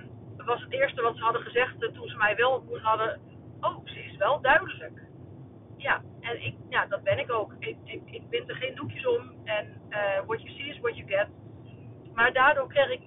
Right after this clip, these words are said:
uiteindelijk ook van heel veel medewerkers terug, "Ja, we weten wel wat je, wat we aan je hebben." Want, ja, je bent gewoon duidelijk in wat je verwacht. Duidelijk in wat je ziet. Ehm,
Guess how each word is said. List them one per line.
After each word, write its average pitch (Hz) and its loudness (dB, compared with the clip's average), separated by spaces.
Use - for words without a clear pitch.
uiteindelijk 254 0
ook 349 2
van 254 -4
heel 220 0
veel 208 -10
medewerkers 190 -2
terug, 196 -6
"Ja, 294 0
we 269 -4
weten 285 0
wel 302 4
wat 226 -6
je, - -14
wat 208 0
we 190 -2
aan 185 0
je 180 -4
hebben." 208 -2
Want, 220 -2
ja, 277 0
je 240 -4
bent 226 -4
gewoon 247 -4
duidelijk 254 2
in 220 -4
wat 196 -2
je 180 -6
verwacht. 285 2
Duidelijk 220 0
in 190 -10
wat 180 -8
je - -20
ziet. 339 -2
Ehm, 202 -4